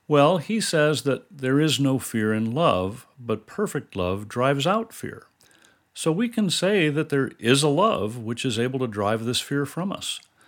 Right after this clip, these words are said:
This perfect love comes from God and is supremely expressed in his sending his eternal Son to be incarnate as Jesus of Nazareth, born of a virgin,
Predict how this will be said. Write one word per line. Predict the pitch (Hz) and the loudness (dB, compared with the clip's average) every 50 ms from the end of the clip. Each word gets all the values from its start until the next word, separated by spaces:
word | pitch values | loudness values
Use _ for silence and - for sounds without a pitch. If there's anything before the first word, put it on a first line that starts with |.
| _ _ _ _ _ _ _ _ _ - | _ _ _ _ _ _ _ _ _ -4
This | 123 131 127 | -2 -2 -2
perfect | - - - 196 175 - 175 - - 123 | -2 -2 -2 -2 -2 -2 -4 -6 -4 -4
love | 127 156 160 117 104 104 | 0 0 0 0 -2 -4
comes | - - 127 131 147 139 | -6 -4 -4 -2 -2 -4
from | - - 110 107 107 | -4 -4 -4 -4 -2
God | 120 139 156 147 - 67 - 113 - _ _ _ _ _ _ _ _ - | -2 -2 -2 -2 -4 -6 -10 -12 -16 _ _ _ _ _ _ _ _ -4
and | 110 107 110 | -2 0 0
is | 123 117 - | 0 0 0
supremely | - - 117 - - - 160 175 208 190 135 107 98 | -2 -4 -6 -8 -8 -6 -4 -2 -2 0 -2 -2 -2
expressed | 98 98 - - - - 175 170 - 98 95 - - | -4 -6 -8 -8 -8 -4 -4 -2 -2 -2 -4 -4 -4
in | 123 123 117 | -4 -4 -4
his | 110 143 143 - | -4 -4 -4 -4
sending | - - 98 101 110 120 123 127 | -4 -4 -4 -4 -4 -2 -2 -2
his | 120 120 117 113 | -2 -2 -2 -2
eternal | 131 147 143 - 120 123 135 147 156 139 | -4 -6 -6 -6 -6 -6 -4 -4 -4 -6
Son | - - 104 92 85 82 87 107 117 113 - _ _ _ _ _ _ - | -6 -6 -4 -4 -4 -4 -4 -6 -8 -10 -14 _ _ _ _ _ _ -8
to | 123 | -4
be | 110 117 120 | 0 2 2
incarnate | 123 120 120 117 - - - 175 185 156 101 - - - - | 4 2 2 0 -2 -4 -2 -2 0 0 -2 -4 -6 -10 -12
as | 104 101 90 | -10 -10 -8
Jesus | 87 - - 101 110 110 127 127 120 | -8 -6 -4 -4 -2 -2 -4 -4 -4
of | 135 131 117 | -4 -6 -4
Nazareth, | 117 113 110 107 95 95 95 71 - - - - _ _ _ _ _ _ _ _ _ - | -4 -4 -2 -2 -4 -6 -8 -10 -12 -14 -18 -20 _ _ _ _ _ _ _ _ _ -12
born | - 85 95 107 127 | -4 -2 0 2 2
of | 147 139 | 2 2
a | 156 139 | 0 0
virgin, | 123 113 104 104 95 95 104 104 104 107 | 2 2 2 2 0 -2 -4 -6 -6 -6